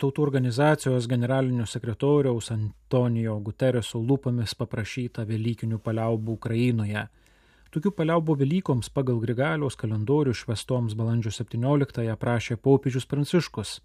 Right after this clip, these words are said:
Balandžio dvidešimt ketvirtąją dieną Velykas švęs tie Ukrainos krikščionys, kurie laikosi Julijaus kalendoriaus.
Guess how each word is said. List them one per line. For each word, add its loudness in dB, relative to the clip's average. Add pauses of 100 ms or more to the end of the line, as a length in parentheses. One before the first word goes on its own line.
(760)
Balandžio 2
dvidešimt -2
ketvirtąją 0 (420)
dieną 2
Velykas 0 (100)
švęs -2 (100)
tie 2 (340)
Ukrainos 0
krikščionys, -2
kurie -2
laikosi 0
Julijaus 0
kalendoriaus. -2